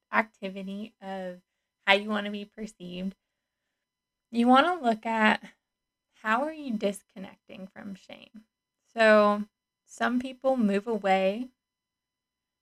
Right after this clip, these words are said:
And by that, I mean they withdraw, they hide, they silence themselves,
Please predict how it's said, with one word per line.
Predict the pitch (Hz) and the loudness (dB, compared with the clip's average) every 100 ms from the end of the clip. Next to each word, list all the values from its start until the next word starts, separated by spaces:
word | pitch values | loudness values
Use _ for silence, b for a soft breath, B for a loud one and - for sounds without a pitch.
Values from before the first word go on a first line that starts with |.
| - | -2
And | 202 | 4
by | 214 | 4
that, | 208 202 | 4 0
I | |
mean | 202 202 196 | -2 -4 0
they | 190 | 0
withdraw, | 208 208 _ 208 196 190 196 214 _ | 0 -4 _ -20 -10 -8 -6 -10 _
they | 208 - - | -20 -18 -6
hide, | 208 208 208 220 220 | 0 0 0 -2 -4
they | 202 190 | -4 -8
silence | - 185 190 202 220 _ | -10 -10 -8 -10 -12 _
themselves, | 220 202 - 214 190 202 214 | -10 -10 -10 -10 -10 -12 -16